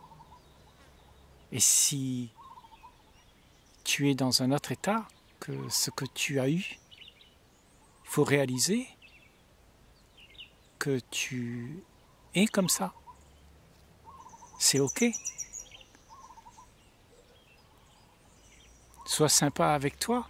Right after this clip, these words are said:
parce que <laughs> si tu n'as pas l'état désiré, alors tu vas vouloir être violent,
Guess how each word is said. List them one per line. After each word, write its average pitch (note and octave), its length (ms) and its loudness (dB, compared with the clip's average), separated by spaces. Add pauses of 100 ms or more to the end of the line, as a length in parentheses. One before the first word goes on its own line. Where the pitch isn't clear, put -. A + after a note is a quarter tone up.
(160)
parce - 220 -2
que D3+ 160 4 (720)
<laughs> - 720 -10
si - 340 4
tu - 160 2
n'as E3 140 4
pas G3+ 420 4 (1040)
l'état D3 320 4
désiré, D3+ 580 0 (1040)
alors D3 200 0
tu - 160 -6
vas C#3+ 100 4
vouloir C#3 640 0 (140)
être C3+ 180 0
violent, F3+ 540 2